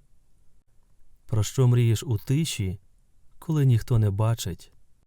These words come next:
Іноді варто просто дозволити собі слухати ці відповіді, без тиску, без порівняння. Покликання не завжди відразу очевидне,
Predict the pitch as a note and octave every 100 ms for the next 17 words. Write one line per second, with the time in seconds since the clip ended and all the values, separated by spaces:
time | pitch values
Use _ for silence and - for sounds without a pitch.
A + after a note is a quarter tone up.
0 | - - _ _ _ - - C3+ C#3+ B2+
1 | C3 B2 C#3 C3+ B2 A2+ B2+ E3+ - A#2+
2 | A2 G2+ B2 D3+ C3 B2 - A#2 A#2+ -
3 | D#3 D3 C3+ B2+ - C#3 C3+ - G#2 G2
4 | F#2+ F2+ - - _ _ _ A2+ C#3 E3
5 | - C3 - F#2+ E2+ - _ _ _ _
6 | - C3 A#2+ - A#2 A#2 A2 F#2+ F2+ F2
7 | - - - - - _ _ - - -
8 | - - A2+ D#3 D#3 D3+ D3+ C#3 C3+ B2+
9 | A#2 A#2 E3 D3+ C3+ C#3+ C3 C3 B2 A#2
10 | B2+ A#2+ D3 B2 G2+ F2+